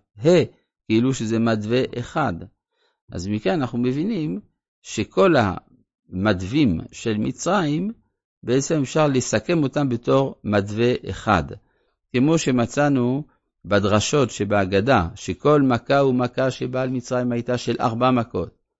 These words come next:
הייתה של חמש מכות. אבל כשאומרים ארבע מכות או חמש מכות, זה אותה המכה. לכן גם כל החולאים של מצרים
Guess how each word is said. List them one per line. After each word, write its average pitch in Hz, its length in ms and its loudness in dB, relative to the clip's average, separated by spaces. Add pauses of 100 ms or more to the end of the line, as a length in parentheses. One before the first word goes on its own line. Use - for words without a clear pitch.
(160)
הייתה 110 260 2
של 123 180 -2
חמש 135 520 0
מכות. 110 420 -10 (360)
אבל 92 200 0 (100)
כשאומרים 131 360 0
ארבע 127 260 0
מכות 117 380 -2
או 95 80 -6
חמש 110 380 -4
מכות, 127 480 -4 (300)
זה 95 220 -2
אותה 117 320 2
המכה. 139 500 2 (480)
לכן 127 400 -2
גם 120 220 0
כל 139 280 -2
החולאים 107 800 0
של 120 280 -4
מצרים 165 680 -4